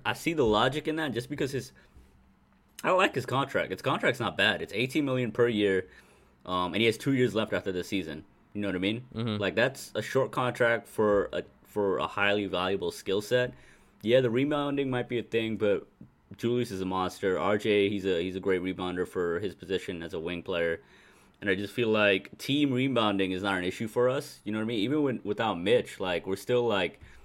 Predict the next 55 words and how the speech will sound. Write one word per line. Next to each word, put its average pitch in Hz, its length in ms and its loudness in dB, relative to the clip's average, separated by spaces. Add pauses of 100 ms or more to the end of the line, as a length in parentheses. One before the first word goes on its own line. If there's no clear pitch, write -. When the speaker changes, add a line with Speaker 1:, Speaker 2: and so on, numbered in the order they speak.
(100)
Speaker 1:
defensive 104 580 -2
rebounding 92 440 -2
like, 85 160 -4 (160)
like, 76 260 -6 (140)
like 76 180 -6
crazy. 82 480 0
You 92 80 -12
know 90 60 -4
what 87 80 -4
I - 20 -4
mean? 92 140 -2
Like, 87 180 -4
that's - 320 -2
one 104 140 -2
of 95 80 0
our 98 80 4
keys 110 320 -2
to 95 140 0
our 85 60 0
defense. 82 520 -4
Like, 82 240 -4 (400)
that's 113 200 6
actually 131 340 4
one 110 120 -2
of 107 60 0
the 101 80 2
main 107 320 4
things 120 320 4
of 90 160 -2
good 101 160 2
defense. 92 400 -4
Like, 90 140 -2
you 98 120 -4
can't 123 400 0
literally 104 720 0 (240)
have 98 180 2
a 95 40 0
good 98 200 4
defensive 104 520 -2
possession 101 440 2
if 82 140 -6
you 101 60 2
don't 95 180 2
get 98 140 4
the 87 80 -2
rebound 90 420 2
afterwards. 87 500 0
Speaker 2:
Yeah. 110 120 -4
Speaker 1:
You 101 60 -4
know 95 60 -2
what 87 60 0
I 87 40 -4
mean? 110 240 -2
<laughs> - 40 -12
Like, 139 380 6